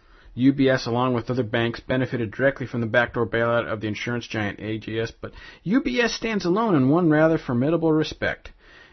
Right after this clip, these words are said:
It was the defendant in the largest offshore tax evasion case in U S history, accused of helping wealthy Americans hide their income in secret offshore accounts.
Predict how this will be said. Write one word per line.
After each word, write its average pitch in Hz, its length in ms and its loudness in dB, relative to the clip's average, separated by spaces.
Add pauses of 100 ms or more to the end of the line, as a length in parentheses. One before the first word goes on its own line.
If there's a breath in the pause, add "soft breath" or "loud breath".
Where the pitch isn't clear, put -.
It 160 140 -2
was 156 180 4
the 131 80 -2
defendant 151 640 0
in 131 120 -2
the 117 80 0
largest 139 460 2
offshore 131 480 -2
tax - 340 -6
evasion 113 380 0
case 113 360 -6
in 104 140 -8
U 98 160 -6
S 92 140 -8
history, 95 500 -8 (880 soft breath)
accused - 460 2
of 117 120 2
helping 131 440 0
wealthy 143 320 4
Americans 131 500 4
hide 131 280 -2
their 120 120 0
income 127 400 -2
in 107 80 -2
secret - 340 -6
offshore 113 420 -4
accounts. 170 500 -6